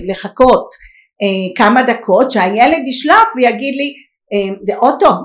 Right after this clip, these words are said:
ואולי הוא יעצור עוד כמה דקות, יחשוב על הצליל ויגיד, "זה אוטו גדול", כי הוא פתאום מבין. זה בשבילי הצלחה נפלאה לילד, אה, שמצליח לשלוף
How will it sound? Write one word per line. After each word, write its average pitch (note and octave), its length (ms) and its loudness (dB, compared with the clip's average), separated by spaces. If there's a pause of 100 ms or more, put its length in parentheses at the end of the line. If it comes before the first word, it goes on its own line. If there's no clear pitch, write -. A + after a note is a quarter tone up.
(340)
ואולי G#3 360 0
הוא B3+ 120 0
יעצור A#3 560 0
עוד C#4 180 4
כמה D4+ 260 0
דקות, A#3+ 480 0
יחשוב B3 460 2
על D#4 120 4
הצליל B3 460 0
ויגיד, A3 320 -2
"זה - 80 -4
אוטו G#3 320 -4
גדול", A3+ 640 4
כי A3 100 -6
הוא F3+ 120 -6
פתאום G#3 360 -4
מבין. A3 340 -2 (540)
זה C4+ 100 4 (140)
בשבילי B3 480 -2
הצלחה A3+ 480 -4 (100)
נפלאה G#3+ 540 0
לילד, C4+ 580 2 (440)
אה, G#3 140 -2
שמצליח A3+ 720 -2
לשלוף B3 520 2